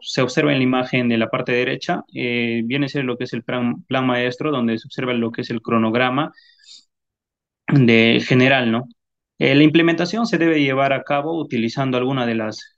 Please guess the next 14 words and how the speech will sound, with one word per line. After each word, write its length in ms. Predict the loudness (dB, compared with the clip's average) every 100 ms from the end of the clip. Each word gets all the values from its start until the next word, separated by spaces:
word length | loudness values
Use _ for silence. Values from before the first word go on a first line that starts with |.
| -6
herramientas 760 | -2 0 0 -2 -2 -4 -4
de 100 | -4
planificación, 920 | -4 -4 -4 -4 -4 -4 -2 -2 -2 -6 _ _ -4
la 140 | -2
cual 220 | 0 0 -2
sea 240 | -2 0
más 340 | 0 -2 -2 -2
cómoda 480 | -2 0 0 0 -2
para 180 | -4 -4
lo 160 | -6
que 100 | -10
es 80 | -8
el 100 | -6
programador. 640 | -2 -2 -2 -2 -2 -4